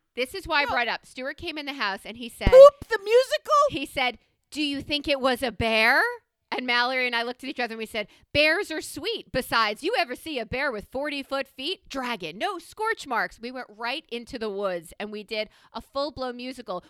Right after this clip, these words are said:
Speaker 1: with a human duke on our <laughs> driveway. He thinks it's a bear. I do not. Not
Speaker 2: Okay.
Speaker 1: two days in a row. <laughs>
Speaker 2: Ebba, Ebba. Okay.
Speaker 1: <laughs> Two days in a row.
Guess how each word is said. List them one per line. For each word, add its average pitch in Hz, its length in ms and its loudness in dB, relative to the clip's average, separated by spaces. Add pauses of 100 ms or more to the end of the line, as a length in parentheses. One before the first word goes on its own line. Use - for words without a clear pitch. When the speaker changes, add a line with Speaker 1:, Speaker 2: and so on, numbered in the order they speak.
Speaker 1:
with 254 160 -8
a 233 40 -8
human 262 400 -10
duke 240 440 -8
on 214 140 -6
our 208 140 -6
<laughs> - 20 -8
driveway. 311 760 2
He - 1300 -14 (120)
thinks 508 260 -6
it's 440 180 -8
a 330 60 -4
bear. 202 580 -6 (800)
I 240 160 2
do 220 160 -4
not. 156 260 -10 (1120)
Not 285 160 -2
Speaker 2:
Okay. - 100 -14
Speaker 1:
two 349 140 -6
days 254 240 -4
in 214 80 -10
a 180 100 -10
row. 147 320 -10 (340)
<laughs> - 360 -20
Speaker 2:
Ebba, 208 440 -8 (140)
Ebba. 185 220 -10 (800)
Okay. - 120 -16 (100)
Speaker 1:
<laughs> - 80 -20
Two - 120 -20 (100)
days - 80 -20
in 220 100 -20 (160)
a - 40 -20 (140)
row. - 260 -20